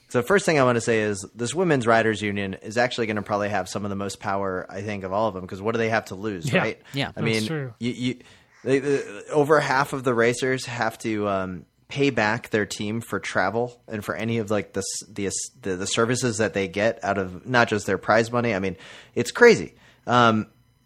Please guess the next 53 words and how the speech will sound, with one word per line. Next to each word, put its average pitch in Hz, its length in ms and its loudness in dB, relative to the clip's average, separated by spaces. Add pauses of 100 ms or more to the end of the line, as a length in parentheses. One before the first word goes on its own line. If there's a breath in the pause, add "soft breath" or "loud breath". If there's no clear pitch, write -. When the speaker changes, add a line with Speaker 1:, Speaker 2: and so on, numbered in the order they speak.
(100)
Speaker 1:
so 151 360 8
women, 165 540 6
the 139 80 2
women's 175 320 4 (540)
organization 131 540 6
is 98 60 -2
gonna 110 140 4
have 110 140 6
a 107 40 6
lot 107 140 6
more 101 100 2
power 113 260 6
than 104 100 0
the 101 60 0
men's, 117 320 4
because 104 320 -2
the 117 100 -2
men, 131 420 4 (400 loud breath)
they've 139 140 4
done 139 180 8
the 131 100 6
classic 131 520 4
job 110 420 4 (100)
of 101 420 0 (560)
overpaying, 131 760 2
like, 101 280 0
team 127 320 2
leaders 165 560 0 (320 loud breath)
to 127 100 -2
the 135 80 8
point 143 280 4
that - 160 2
those 131 200 2
team 123 220 0
leaders 120 320 2
aren't 110 120 0
gonna 107 140 -2
care 113 240 0
about 101 300 0
the, 101 100 -2
the 101 260 -6
men's 104 360 -2
union, 98 320 -2
right? 98 220 -2
Speaker 3:
Yeah. - 40 -4
Speaker 1:
Like, - 140 -4
a 196 40 -12
Chris - 300 2
Froome 143 320 4
isn't 113 200 0
caring 110 440 2
about 101 440 2
what, 101 360 -2